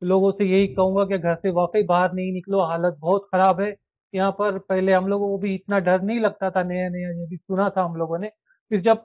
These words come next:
अपने लोगों को, मतलब जिनको हम पहचानते हैं, हमारे दोस्त हैं, उनको भी हो गया ना, फिर हम लोग भी डर गए। इसलिए हमारी, मेरी भारतवासियों से यही दुआ है कि भाई घर में रहो, घर से बाहर नहीं निकलो और कोशिश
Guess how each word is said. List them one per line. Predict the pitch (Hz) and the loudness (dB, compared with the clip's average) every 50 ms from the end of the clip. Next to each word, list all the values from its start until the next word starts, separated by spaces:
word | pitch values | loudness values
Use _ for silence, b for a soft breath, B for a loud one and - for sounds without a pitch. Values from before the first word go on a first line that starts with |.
| _ - | _ -4
अपने | 214 - - - 247 285 294 | -4 -4 -4 -2 2 2 4
लोगों | 277 269 254 240 254 247 | 6 6 6 6 4 4
को, | 254 247 233 | 4 2 4
मतलब | 226 220 220 226 196 196 | 4 2 2 2 -2 -2
जिनको | 202 226 233 226 247 - | -2 -6 -2 2 2 2
हम | 170 208 226 233 226 | 4 4 2 2 2
पहचानते | - 214 208 208 - 202 202 202 196 208 | -2 -2 -2 -2 -2 -2 -4 -4 -4 -4
हैं, | 196 175 | -4 -4
हमारे | 170 185 190 208 214 214 208 | -2 0 0 0 2 2 0
दोस्त | 208 190 190 190 185 - 214 | 0 0 -2 -2 -2 -2 -2
हैं, | 202 | -2
उनको | 202 208 202 196 254 269 262 | -2 -2 -2 0 2 2 2
भी | 226 254 233 | 2 0 -2
हो | 214 208 208 | 0 0 0
गया | 196 202 220 240 | 0 0 0 0
ना, | 254 226 - _ _ _ _ _ _ _ - | -2 -6 -10 _ _ _ _ _ _ _ 0
फिर | 277 277 | 2 4
हम | 220 226 226 | 4 4 4
लोग | 233 240 226 202 | 2 0 0 0
भी | 233 214 | 0 2
डर | 175 196 190 180 | 4 6 6 6
गए। | 180 175 170 180 | 4 2 0 -2
इसलिए | 180 - - 220 220 214 | -2 -2 -2 0 0 0
हमारी, | 190 185 196 202 202 208 214 202 | 0 0 0 -2 -2 -4 -8 -8
मेरी | 190 196 202 202 208 | -6 -6 -4 -4 -2
भारतवासियों | 170 185 170 185 185 196 196 _ _ _ _ _ _ _ _ - 180 175 175 170 - 208 202 | 0 0 2 2 2 2 0 _ _ _ _ _ _ _ _ 0 2 2 2 2 0 -2 -2
से | 196 202 208 | 0 0 0
यही | 190 190 202 202 208 208 208 202 196 190 190 - - - _ _ _ _ _ _ _ | 2 2 2 2 2 0 -2 -2 -2 -4 -6 -10 -18 -20 _ _ _ _ _ _ _
दुआ | - 190 196 196 190 | -2 2 4 4 4
है | 190 208 208 | 4 2 0
कि | 202 208 208 | 0 0 -2
भाई | 170 190 196 196 | 0 0 0 0
घर | 175 165 151 156 175 | 0 -2 -4 -4 -2
में | 185 196 196 | -2 0 2
रहो, | 185 190 202 202 | 2 2 2 0
घर | 190 175 160 165 | 0 -2 -4 -4
से | 160 190 180 | -4 -6 -6
बाहर | - 165 160 160 165 170 | -4 -2 -2 -2 -2 -2
नहीं | 175 185 190 185 | -4 -6 -4 -4
निकलो | 196 190 - 202 208 208 208 | -6 -6 -6 -4 -4 -2 0
और | 202 180 175 175 175 170 - _ _ _ _ _ _ _ _ _ _ - | 2 2 2 4 2 0 -2 _ _ _ _ _ _ _ _ _ _ -2
कोशिश | 196 180 - 214 208 | 0 0 0 0 -4